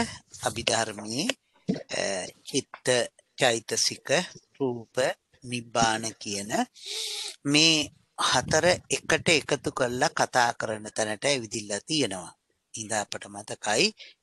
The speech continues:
මේ කතා කරන්නේ සමුච්චය සංග්‍රහය. නේද? ඉතින් සමුච්චය සංග්‍රහය යටතේ,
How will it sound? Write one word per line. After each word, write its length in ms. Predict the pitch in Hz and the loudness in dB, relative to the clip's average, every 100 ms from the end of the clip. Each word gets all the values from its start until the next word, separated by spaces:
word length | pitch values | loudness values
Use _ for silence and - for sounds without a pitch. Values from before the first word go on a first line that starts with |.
| - | 0
මේ 160 | 135 | 2
කතා 400 | 135 120 123 117 | 4 2 4 4
කරන්නේ 500 | - 117 107 110 151 | 2 0 0 -2 -2
සමුච්චය 840 | 180 - 165 156 156 147 - 131 156 | 2 6 6 4 2 -2 0 2 4
සංග්‍රහය. 760 | - 113 107 98 - - - - - _ _ _ _ - - - - - - | 2 2 -2 -4 -4 -4 -6 -12 -20 _ _ _ _ -12 -8 -6 -8 -10 -8
නේද? 120 | 117 | -6
ඉතින් 320 | 120 160 147 | -4 0 0
සමුච්චය 520 | - 143 175 156 147 175 | 4 4 4 6 6 4
සංග්‍රහය 680 | - 143 135 131 131 135 131 123 | 4 0 0 0 4 6 6 4
යටතේ, 580 | 113 110 127 - 123 | 2 2 -2 0 2